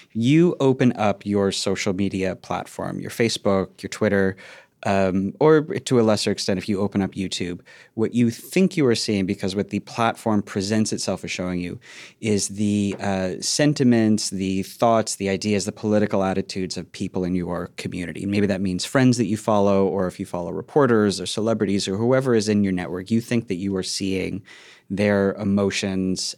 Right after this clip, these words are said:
and their thoughts being fed to you through the platform. And that is false. That is not what you were seeing. There is an enormous amount of content on social media, more than you could possibly look at at a first glance. So what you were seeing when you open it up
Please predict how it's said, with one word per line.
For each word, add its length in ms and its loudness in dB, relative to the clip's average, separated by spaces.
and 300 -2
their 100 -2
thoughts 380 -4
being 300 -6
fed 260 -8
to 120 -8
you 60 -6
through 140 -6
the 100 -10
platform. 520 -8
And 140 -6
that 180 -2
is 340 -10
false. 540 -10
That 100 -10
is 100 -6
not 180 -4
what 160 -8
you 60 -6
were 60 -8
seeing. 320 -10
There 120 2
is 100 2
an 80 4
enormous 580 6
amount 280 0
of 100 -8
content 500 -4
on 400 -4
social 400 -2
media, 300 0
more 300 4
than 140 2
you 100 2
could 160 -6
possibly 380 -6
look 260 -6
at 240 -2
at 100 -8
a 80 0
first 340 -6
glance. 260 -4
So 100 -2
what 200 4
you 120 4
were 80 4
seeing 260 0
when 100 2
you 100 2
open 160 -2
it 80 2
up 180 -2